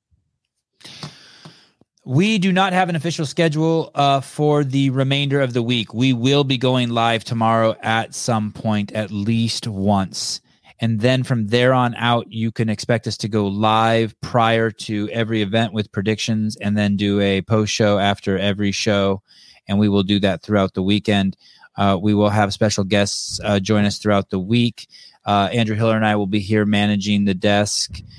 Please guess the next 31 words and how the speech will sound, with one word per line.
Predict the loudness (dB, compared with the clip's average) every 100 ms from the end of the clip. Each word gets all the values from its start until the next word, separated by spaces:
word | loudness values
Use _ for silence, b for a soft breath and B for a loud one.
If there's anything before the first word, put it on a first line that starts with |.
| B B
Uh, | 0 2 2
hope | -2 -6 -8 -2
maybe | 0
we'll | 0 0
get | -2
Taylor, | -2 -2 0 -2 -2
uh, | 0 0 -2 -2
Tyler | 0 2
Watkins | 2 0 -2 -2
on | -2
here | -4 -4
also, | -2 -2 0 2 2
Matt | 2 0 0
Souza, | -2 0 0 2 0 0 B B B B -2
and, | 0 2 2 -2
uh, | -2 0 0 -4 _
on | -2 0
the |
ground | 0 2 2 0
we'll | 0
have | -2
tons | -4 -4 -2 0
of, | -2 -4 -6 _
tons | -2 0 2
of |
eyeballs | 2 2 2 0 -2 -6 -14 b b b
of | -4 -4
fans | 0 2 2 0 -2
who | 0 0
have, |
uh, | 0